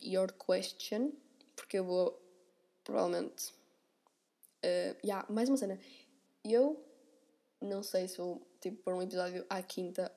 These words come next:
ou à quarta, porque,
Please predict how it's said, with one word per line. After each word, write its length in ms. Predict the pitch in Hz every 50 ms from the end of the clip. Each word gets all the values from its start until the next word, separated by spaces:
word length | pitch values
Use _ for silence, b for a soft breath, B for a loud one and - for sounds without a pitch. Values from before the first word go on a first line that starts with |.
| _
ou 140 | - 190 185
à 100 | 185 190
quarta, 520 | 190 - - 185 175 180 - - 220 285 294 - - - _ _ _ _ _ _ _ _ _ - - _ - - b b b b b b b b b b _ _ _ _ _ _ _ _ _
porque, 600 | - 190 190 190 185 185 185 185 190 185 - -